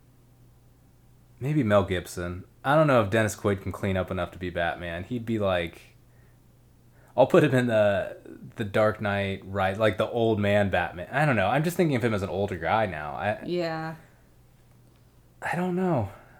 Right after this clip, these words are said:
Speaker 2: I can't see Mel Gibson as Batman, but I guess maybe.
Speaker 1: Dennis Quaid had that rough Midwestern quality, which I guess, um, Michael Keaton,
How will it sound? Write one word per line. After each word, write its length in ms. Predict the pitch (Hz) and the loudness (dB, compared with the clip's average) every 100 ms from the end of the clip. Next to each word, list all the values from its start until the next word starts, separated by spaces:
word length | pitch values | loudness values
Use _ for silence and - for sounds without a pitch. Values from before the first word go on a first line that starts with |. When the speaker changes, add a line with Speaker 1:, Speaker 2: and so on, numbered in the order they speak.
| _ _ _ - _ - _ _ _ - - - - | _ _ _ -20 _ -20 _ _ _ -20 -20 -20 -18
Speaker 2:
I 60 | 175 | -6
can't 300 | 247 226 - | -2 -2 -2
see 120 | 180 | -4
Mel 220 | 151 143 | -4 -6
Gibson 400 | 139 143 - 147 | -8 -10 -8 -6
as 120 | 147 | -6
Batman, 360 | 143 143 156 151 | -8 -10 -6 -4
but 100 | 170 | -2
I 80 | 180 | -2
guess 420 | 175 170 165 - | -2 -2 -2 -6
maybe. 500 | 160 151 147 147 156 - _ _ - _ | -6 -4 -4 -6 -8 -16 _ _ -20 _
Speaker 1:
Dennis 240 | 175 202 | 2 2
Quaid 340 | - 170 151 139 | 2 2 4 4
had 260 | 135 123 | 2 2
that 360 | 127 117 110 104 | 4 4 4 2
rough 440 | 87 101 110 110 | -4 -2 0 0
Midwestern 720 | 113 104 98 101 98 - 95 | 0 -4 0 0 0 -6 -8
quality, 600 | 92 - 92 95 92 90 | -8 -8 -2 -2 -2 -4
which 180 | 90 113 | -4 0
I 80 | 170 | 2
guess, 320 | 131 120 - - _ _ _ - _ - _ _ _ _ _ _ _ _ _ _ - - | 4 2 0 -10 _ _ _ -20 _ -20 _ _ _ _ _ _ _ _ _ _ -18 -4
um, 460 | 98 95 90 87 - - _ _ _ - | -2 -2 -4 -6 -12 -20 _ _ _ -10
Michael 240 | 107 101 92 | -4 -4 -4
Keaton, 560 | - 107 87 90 90 | -6 -8 -8 -10 -12